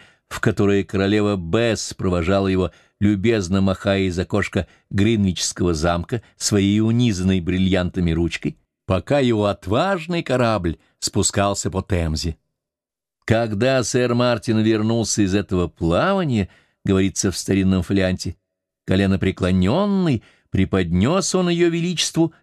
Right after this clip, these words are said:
чудовищно длинный рог нарвала, в течение долгого времени после этого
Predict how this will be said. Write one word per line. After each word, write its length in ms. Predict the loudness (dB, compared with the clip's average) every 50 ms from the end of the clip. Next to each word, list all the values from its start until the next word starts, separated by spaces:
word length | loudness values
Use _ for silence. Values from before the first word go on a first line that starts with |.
| _
чудовищно 1000 | -6 -2 0 2 2 2 2 2 2 2 0 0 -2 -4 -4 -4 -2 0 0 0
длинный 580 | -2 -2 -2 0 0 2 2 2 2 2 2 2
рог 320 | 2 0 0 -2 -4 -4
нарвала, 580 | -4 -2 0 0 2 2 2 2 2 0 -2 -4 -6 _ _ _ _ _ _
в 80 | -10 -2
течение 480 | -2 -2 0 0 0 2 2 0 0
долгого 580 | 0 0 0 0 2 0 0 0 0 0 0 2
времени 360 | 2 0 0 0 2 0 -2
после 360 | -2 -2 -4 -4 -2 -2 -2
этого 220 | 0 0 -2 -4